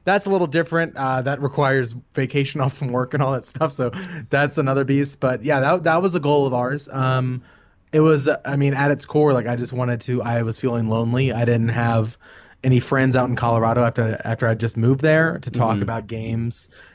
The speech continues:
Speaker 1: And I missed that. And I, and my stepdad, Brandon, was somebody who I, um, often had those conversations with and, and played with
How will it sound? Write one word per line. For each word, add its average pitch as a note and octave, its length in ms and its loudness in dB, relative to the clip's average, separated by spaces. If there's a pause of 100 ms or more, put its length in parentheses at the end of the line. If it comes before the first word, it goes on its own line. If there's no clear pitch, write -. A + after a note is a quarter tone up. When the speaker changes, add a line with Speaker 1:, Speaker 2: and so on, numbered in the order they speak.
(100)
Speaker 1:
And A2 120 -4
I A2 80 -2
missed B2 300 -2
that. A#2+ 340 0
And A#2 140 -4
I, A2 100 -4
and G#2+ 180 -6
my G#2+ 100 -4
stepdad, A2 500 -2
Brandon, A2 420 -2
was G#2 120 -4
somebody G#2+ 320 0
who G#2+ 180 0
I, G2+ 280 2 (460)
um, G#2 420 2
often A#2 360 2
had A2 200 0
those G#2+ 160 -2
conversations A#2 680 0
with A#2+ 280 0
and, G#2+ 160 -2
and A2 260 -4
played D3+ 280 2
with C3+ 380 2